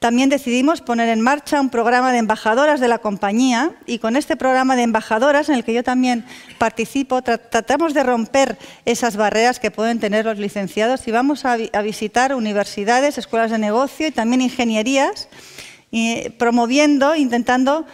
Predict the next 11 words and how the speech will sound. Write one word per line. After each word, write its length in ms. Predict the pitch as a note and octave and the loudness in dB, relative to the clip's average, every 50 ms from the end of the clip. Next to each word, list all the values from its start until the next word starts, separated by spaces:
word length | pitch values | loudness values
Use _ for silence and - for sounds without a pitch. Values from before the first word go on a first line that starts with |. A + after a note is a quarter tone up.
| - - - - | -20 -20 -8 -2
afianzar 600 | - A#3 A#3 - - A#3+ A#3+ A#3 A3+ - D4 E4 | -2 -2 0 0 0 2 2 2 2 0 0 2
la 100 | D#4+ D4+ | 2 0
confianza 680 | - C#4+ C4 A3+ - B3+ B3 B3+ C4 - - C#4+ C#4+ - | 0 -2 -4 -2 -2 0 0 0 0 0 0 0 0 0
de 140 | - A3+ A3+ | 0 0 0
las 160 | A3+ A3 F3+ | 0 0 0
mujeres 520 | A3+ A3 G#3+ - - B3+ C4 D4 D4+ - | -2 -4 -4 -2 0 2 2 2 0 0
en 80 | C#4 B3 | 0 -2
el 80 | A#3 A3 | 0 0
potencial 600 | - A3+ A3 A#3 A3+ G#3+ - - C#4+ D4 D#4+ D4 | -2 -2 -2 -2 -2 -2 -2 0 2 2 2 2
que 100 | - B3 | -2 -2
tienen 460 | A3+ - C#4 C#4 C#4 D4 D4+ D#4 D#4+ | -2 0 0 0 2 2 2 2 0